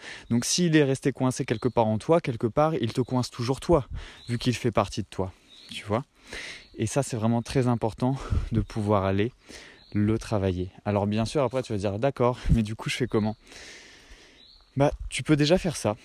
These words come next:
Si, par exemple, t'as quelqu'un, euh, que tu connais et que tu penses que t'as eu, c'est, bah, souvent, déjà, il y a les parents, faut le dire, hein,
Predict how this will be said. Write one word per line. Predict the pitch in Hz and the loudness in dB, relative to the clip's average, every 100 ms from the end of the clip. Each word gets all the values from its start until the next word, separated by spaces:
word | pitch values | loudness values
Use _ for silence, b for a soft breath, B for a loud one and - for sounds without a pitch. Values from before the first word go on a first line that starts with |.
| B | B
Si, | - - 156 | -8 -4 2
par | 127 | 4
exemple, | 110 117 160 | 4 2 0
t'as | - 101 | 0 0
quelqu'un, | 113 - 135 131 B B B 107 | 0 2 0 0 B B B -2
euh, | 101 98 98 95 - | 0 0 -2 -4 -6
que | - | -8
tu | 101 107 | -6 -2
connais | 113 113 123 123 101 | 0 2 2 2 2
et | 98 | -2
que | - | -6
tu | 110 | -4
penses | 131 127 | -2 -2
que | 113 | -2
t'as | 101 | 0
eu, | 101 101 | 2 0
c'est, | 98 107 101 92 | -4 -4 -4 -2
bah, | 98 | -2
souvent, | - 113 123 | -2 0 2
déjà, | 113 113 | 4 4
il | |
y | |
a | 101 | 4
les | 98 | 2
parents, | 101 101 120 | 2 2 -2
faut | - 98 | -2 -4
le | |
dire, | 104 113 | -2 -4
hein, | 98 | -4